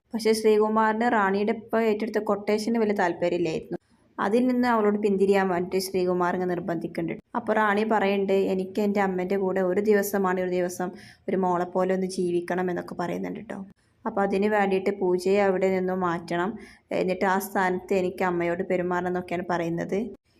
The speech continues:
ഇത് കേൾക്കുമ്പോൾ ശ്രീകുമാറിന് സഹതാപം തോന്നും ട്ടോ. അപ്പോൾ അതിന് വേണ്ടിയിട്ട് പൂജയെ കിഡ്നാപ്പ് ചെയ്യാൻ വേണ്ടിയിട്ടാണ് ട്ടോ അവർ പ്ലാൻ ചെയ്യുന്നത്. അപ്പോൾ കുറച്ച് ദിവസം എവിടെയെങ്കിലും മാറ്റി താമസിപ്പിക്കണം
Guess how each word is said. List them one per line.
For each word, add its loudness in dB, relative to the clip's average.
ഇത് 2
കേൾക്കുമ്പോൾ 2
ശ്രീകുമാറിന് 0
സഹതാപം -4
തോന്നും -4
ട്ടോ. -6
അപ്പോൾ -4
അതിന് 2
വേണ്ടിയിട്ട് 4
പൂജയെ 0
കിഡ്നാപ്പ് -2
ചെയ്യാൻ 2
വേണ്ടിയിട്ടാണ് -2
ട്ടോ -4
അവർ -4
പ്ലാൻ -2
ചെയ്യുന്നത്. -4
അപ്പോൾ -4
കുറച്ച് 0
ദിവസം 2
എവിടെയെങ്കിലും 2
മാറ്റി -2
താമസിപ്പിക്കണം -4